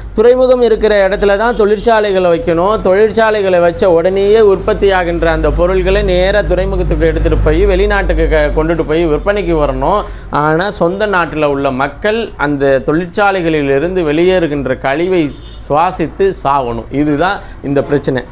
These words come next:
அதாவது சி பி சி எல் நிறுவனம் வந்து வெ-, அதாவது வெள்ள நிறுவனத்துல, வெள்ள காலங்கள்ல அஹ், தெரியாம போனா போயிரும். இந்த கழிவுகளை வந்து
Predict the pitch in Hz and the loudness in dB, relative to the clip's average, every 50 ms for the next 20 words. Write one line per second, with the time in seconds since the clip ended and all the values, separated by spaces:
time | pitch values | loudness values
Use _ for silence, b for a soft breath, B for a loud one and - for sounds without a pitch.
0 | B B B B B B B - 185 208 226 233 254 240 247 233 233 254 262 233 | B B B B B B B -2 0 0 0 0 -2 0 0 2 2 2 2 2
1 | 262 262 233 190 233 226 226 214 214 202 202 202 208 208 208 202 202 202 196 196 | 2 2 2 2 2 2 2 2 2 2 2 2 2 2 2 2 0 0 -2 -2
2 | 190 185 185 180 180 180 180 190 190 202 208 185 185 185 - - 156 160 160 170 | -2 -2 -2 0 0 0 0 0 2 2 2 2 2 2 2 2 2 2 2 2
3 | 175 175 185 185 175 170 165 151 165 180 190 196 190 185 180 180 180 180 180 170 | 2 2 2 2 4 2 2 2 0 0 0 0 0 0 0 2 2 2 2 2
4 | 165 170 165 - - 175 160 147 151 160 170 185 185 180 175 170 170 175 170 160 | 0 0 -2 -2 -2 -2 0 2 2 2 2 2 2 2 2 0 2 0 0 -2
5 | 160 156 147 147 151 151 170 185 180 - B B B B B B 143 165 165 165 | 0 0 0 2 2 2 2 2 0 -2 B B B B B B 0 0 0 2
6 | 180 185 196 226 226 220 220 233 240 240 185 - 190 202 190 196 196 165 170 175 | 0 0 2 2 2 2 2 2 2 2 2 2 0 2 2 0 0 0 0 0
7 | 175 170 160 151 147 143 127 104 - - - - 147 160 160 156 160 190 208 233 | 2 2 2 2 0 0 -4 -6 -10 -14 -12 -6 -4 -2 -2 -2 -2 -2 -2 0
8 | 247 247 233 208 196 185 180 170 165 170 190 196 190 185 175 | 0 0 0 2 2 2 0 0 0 2 4 4 4 4 4